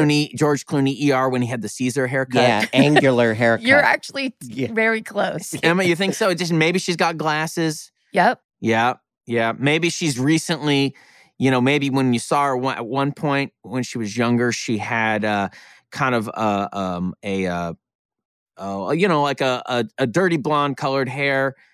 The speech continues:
Speaker 1: but
Speaker 2: Yeah.
Speaker 1: now she's gone totally gray, and you're like, "Oh, Terry went totally gray since I've
Speaker 2: Yeah.
Speaker 1: seen her last."
Speaker 2: 'Cause, yep,
Speaker 3: Confident.
Speaker 2: because it looks more intellectual.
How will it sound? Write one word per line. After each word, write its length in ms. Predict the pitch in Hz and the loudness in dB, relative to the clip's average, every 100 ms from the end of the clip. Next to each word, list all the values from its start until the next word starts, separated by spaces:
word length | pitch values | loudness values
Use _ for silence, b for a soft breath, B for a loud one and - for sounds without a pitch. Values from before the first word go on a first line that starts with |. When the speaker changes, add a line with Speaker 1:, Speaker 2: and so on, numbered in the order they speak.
| b b - | b b -2
Speaker 1:
but 120 | 139 | 0
Speaker 2:
Yeah. 100 | 110 | 2
Speaker 1:
now 240 | 139 143 139 | 2 2 0
she's 200 | - 120 | -6 -4
gone 280 | 123 120 - | -2 -2 -4
totally 280 | 151 123 117 | -2 0 0
gray, 260 | 117 113 117 | 0 0 0
and 60 | |
you're 100 | 117 | 0
like, 100 | 113 | 0
"Oh, 300 | 156 302 208 - _ | 0 0 -2 -10 _
Terry 260 | - 165 247 | -2 -2 0
went 220 | 185 - | -2 -2
totally 280 | - 185 180 | -2 0 0
gray 480 | 180 208 277 - _ _ _ _ | 0 -2 -2 -6 _ _ _ _
since 260 | - 160 139 | -4 0 2
I've 80 | 139 | 4
Speaker 2:
Yeah. 100 | 147 | 4
Speaker 1:
seen 120 | 160 | 2
her 180 | 107 101 | 2 0
last." 320 | 92 82 - | -2 -4 -6
Speaker 2:
'Cause, 280 | - 131 - - | -2 -2 -4 -8
yep, 60 | - | 2
Speaker 3:
Confident. 560 | 226 294 370 190 214 - - | 4 4 4 2 0 -8 -2
Speaker 2:
because 360 | 147 - 127 131 | 0 2 2 2
it 80 | |
looks 300 | 113 120 - | 0 -2 -2
more 180 | 117 107 | -2 0
intellectual. 720 | 104 98 98 107 - 98 85 | 2 0 -2 -4 -8 -10 -10